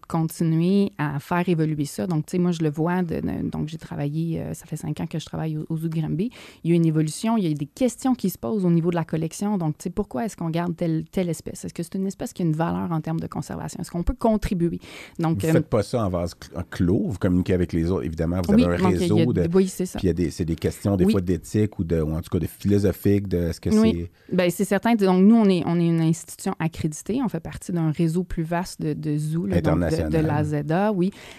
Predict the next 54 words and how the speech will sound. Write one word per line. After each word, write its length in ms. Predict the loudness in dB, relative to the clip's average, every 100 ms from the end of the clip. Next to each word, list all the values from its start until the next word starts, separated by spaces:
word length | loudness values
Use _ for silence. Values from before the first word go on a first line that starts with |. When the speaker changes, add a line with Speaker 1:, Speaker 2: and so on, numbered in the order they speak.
| -8 -4
Speaker 1:
Euh, 100 | -2
et 80 | -2
puis, 380 | -4 -8 -4 -2
donc, 320 | 0 -2 0
euh, 200 | -2 0
il 160 | 0 0
y 60 |
a 60 | 0
aussi, 520 | 0 -4 -6 -2 0
euh, 120 | 0
tu 80 | 0
sais, 300 | -2 -2 -4 -8 -20 -20 -10
euh, 220 | -6 -6 -6 -6
euh, 340 | -6 -6 -8
ce 160 | -10 -12
qui, 380 | -8 -4 -2 -4
ce 160 | -6 -14
qui, 300 | -10 -8 -10
ce 100 | -12
qui 180 | -8 -6
est 120 | -2
un 120 | 0
peu 180 | 0 -2
en 160 | -2
train 200 | -2 -2
de 80 | -2
se 120 | -2
passer 600 | -6 -6 -8 -8 -8 -4 -2
en 100 | -2
termes 220 | -2 -2
des 100 | -2
zoos. 280 | -2 -2 -2
Donc, 160 | -2
tu 60 | -2
sais, 60 | -4
c'est 140 | -4
que, 180 | -4 -2
donc, 260 | -2 -4 -2
on 140 | -2
est 100 | 0
une 180 | 2 4
institution, 580 | 2 0 -10 -10 -6 -2 0
on 100 | 0
a 60 |
de 100 | 0
la 120 | -4 -4
place 380 | -4 -4 -4 -6
pour 180 | -10 -6
garder 540 | -4 -4 -4 -2 -2
dans 300 | -2 -4 -2
nos, 340 | -2 -2 -2 -4
euh, 400 | -6 -8 -8 -10
dans, 240 | -8 -8 -8
dans, 180 | -10